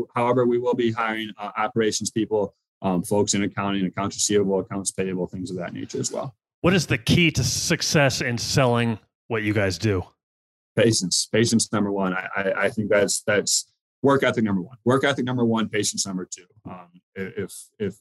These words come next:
Speaker 1: I, if I'm super talented and I don't wanna work hard, I'm not gonna have success. Um, but if I, if, as long as I work hard, um, and then I have patience too, because it, it's like baseball. If you go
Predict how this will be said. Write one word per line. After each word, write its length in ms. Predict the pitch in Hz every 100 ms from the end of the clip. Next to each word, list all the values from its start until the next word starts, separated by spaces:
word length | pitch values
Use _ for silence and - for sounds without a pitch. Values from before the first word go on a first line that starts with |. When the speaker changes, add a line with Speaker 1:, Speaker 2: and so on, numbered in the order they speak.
| 107
Speaker 1:
I, 180 | 107
if 380 | 110 101 - 101
I'm 240 | 107 101 -
super 340 | - 135 113 113
talented 420 | 113 110 107 107
and 140 | 101
I 60 | 101
don't 120 | 104
wanna 160 | 104 98
work 220 | 101 98
hard, 160 | 101 92
I'm 80 |
not 200 | 95 90 -
gonna 120 | 92
have 100 | 90
success. 540 | - - - - - -
Um, 200 | 92 90
but 100 | 90
if 80 | 98
I, 120 | 95
if, 140 | 98
as 140 | 110 104
long 160 | 117
as 80 | 120
I 80 | 113
work 280 | 104 107 101
hard, 380 | 107 95 98 92 _ _ _ -
um, 380 | 95 90 92 113
and 120 | 95
then 120 | 95
I 140 | 92 87 _
have 340 | - 101 95
patience 400 | 101 98 - 95
too, 300 | - 95 87 82
because 520 | 92 95 90 87 -
it, 220 | 101 92
it's 140 | 101 -
like 200 | 113 101
baseball. 580 | 98 95 - 98 95 92
If 140 | 90
you 80 | 107
go 340 | 107 95 92